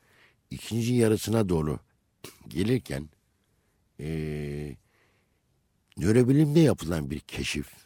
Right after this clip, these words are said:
sosyal davranışlarımızı nasıl oluşturduğumuz konusunda bir, e, dev adım atılmasına yol açmıştır.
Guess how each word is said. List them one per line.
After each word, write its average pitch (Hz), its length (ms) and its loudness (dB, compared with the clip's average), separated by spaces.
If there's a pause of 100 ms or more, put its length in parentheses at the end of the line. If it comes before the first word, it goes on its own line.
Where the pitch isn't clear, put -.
(1400)
sosyal 139 580 0
davranışlarımızı 85 1000 -2
nasıl 117 240 0
oluşturduğumuz 73 800 -8
konusunda 78 680 -6 (600)
bir, 107 340 -2 (400)
e, 62 60 -10 (380)
dev 104 220 4 (120)
adım 78 240 -4
atılmasına 57 600 -10 (380)
yol 57 180 -10
açmıştır. - 680 -18